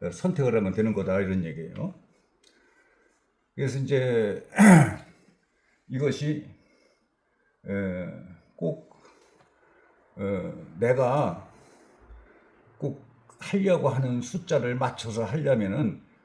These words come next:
꼭 여기 아니래도 띠에 안 맞아도 이쪽을 해도 되고 여기에 있는 숫자만 맞아도 원만한 거죠, 이제. 예, 이렇게 해가지고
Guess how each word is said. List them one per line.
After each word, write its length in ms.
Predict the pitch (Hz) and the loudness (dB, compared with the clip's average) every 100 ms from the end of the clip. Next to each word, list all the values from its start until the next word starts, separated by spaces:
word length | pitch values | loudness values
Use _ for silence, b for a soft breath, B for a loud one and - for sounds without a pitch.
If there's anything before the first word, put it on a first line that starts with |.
| _ - | _ -6
꼭 240 | 147 131 | -4 -2
여기 260 | 131 135 120 | -2 -2 -4
아니래도 640 | - 123 156 165 - 101 | -2 -2 -2 -4 -6 -8
띠에 220 | 196 196 | -4 -2
안 240 | 120 110 147 | -2 -2 -2
맞아도 600 | 156 143 - 95 165 139 | -2 -4 -4 -4 -4 -4
이쪽을 500 | 135 - 147 120 98 | -6 -8 -6 -4 -4
해도 220 | 151 123 | -6 -6
되고 260 | 101 131 | -6 -2
여기에 340 | 113 135 143 151 | 2 2 2 -2
있는 180 | 135 117 | -2 -6
숫자만 440 | 156 - 131 117 | -8 -4 -2 0
맞아도 360 | 98 131 123 95 | 0 -2 -2 -2
원만한 460 | 110 123 95 143 | 0 0 -2 -2
거죠, 280 | 151 - 98 | -4 -4 -6
이제. 480 | 87 80 78 139 190 b b b b - | -8 -10 -10 -12 -14 b b b b -10
예, 360 | 92 80 78 87 | -8 -6 -8 -8
이렇게 320 | 104 - 117 | -8 -2 -2
해가지고 720 | 113 107 98 - 175 - | 0 -2 -4 -6 -6 -8